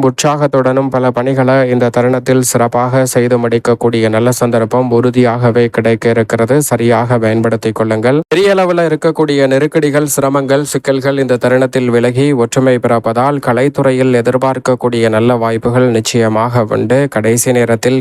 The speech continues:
கை நழுவி சென்று விட்டது என்று நினைத்த வாய்ப்புகளை கூட தக்க வைத்துக் கொள்ளக்கூடிய சந்தர்ப்பம் வலுவாகவே கிடைக்கிறது.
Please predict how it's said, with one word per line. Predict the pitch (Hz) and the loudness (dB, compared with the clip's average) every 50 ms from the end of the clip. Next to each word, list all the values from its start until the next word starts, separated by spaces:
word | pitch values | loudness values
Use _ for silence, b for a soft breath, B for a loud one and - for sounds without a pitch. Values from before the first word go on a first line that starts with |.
| 120 - | 0 0
கை | 120 120 113 120 | -2 0 0 0
நழுவி | 113 117 120 127 135 127 - | 0 2 2 2 0 0 0
சென்று | 123 113 117 123 127 120 | -4 -2 -2 -2 0 0
விட்டது | 123 113 - 127 120 123 127 123 117 110 | -2 -2 -2 -2 0 0 0 0 0 0
என்று | 107 113 110 110 | 0 0 0 0
நினைத்த | 110 113 123 127 123 - 123 113 110 110 | 0 0 0 -2 0 -2 -2 0 0 0
வாய்ப்புகளை | 113 120 120 - 123 120 120 113 110 107 - | 0 0 0 0 0 0 0 0 0 -2 -2
கூட | 113 113 123 135 131 - 113 | 0 0 0 0 0 -2 -4
தக்க | 107 - 123 117 | -4 -2 -2 -2
வைத்துக் | 120 117 - - 113 - 120 | -2 -2 -2 -4 -2 -2 -2
கொள்ளக்கூடிய | 113 110 113 107 - 113 113 110 107 110 120 139 143 - _ - | -2 -2 -2 -2 -2 -2 -2 0 0 2 2 2 0 -2 _ -2
சந்தர்ப்பம் | 165 175 165 160 165 170 175 175 151 | 0 0 0 0 -2 -2 -2 0 0
வலுவாகவே | 139 139 156 160 170 165 160 160 156 147 156 156 - 147 | 0 0 2 0 0 -2 -2 -2 0 0 0 0 0 0
கிடைக்கிறது. | 139 135 135 - 151 135 135 131 143 | 0 -2 -2 0 0 0 0 2 2